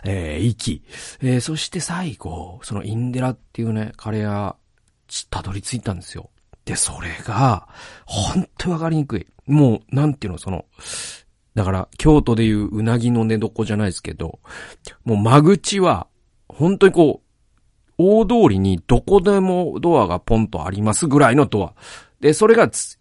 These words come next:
もう直行で地下に繋がってるんですよ。地下の店なんですよね。で、その、もうドアが、その間口があっ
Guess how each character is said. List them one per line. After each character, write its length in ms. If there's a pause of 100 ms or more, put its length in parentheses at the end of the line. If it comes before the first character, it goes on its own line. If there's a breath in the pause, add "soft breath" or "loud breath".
も 180
う 20
直 280 (240)
行 220
で 100
地 200
下 120
に 140
繋 220
が 80
っ 40
て 120
る 20
ん 20
で 40
す 20
よ。 100 (540 soft breath)
地 160
下 120
の 120
店 220
な 60
ん 40
で 60
す 20
よ 80
ね。 120 (500)
で、 400 (2500 loud breath)
そ 160
の、 180 (360)
も 100
う 80
ド 240
ア 100
が、 280 (1200)
そ 240
の 20
間 180
口 340
が 220
あ 40
っ 80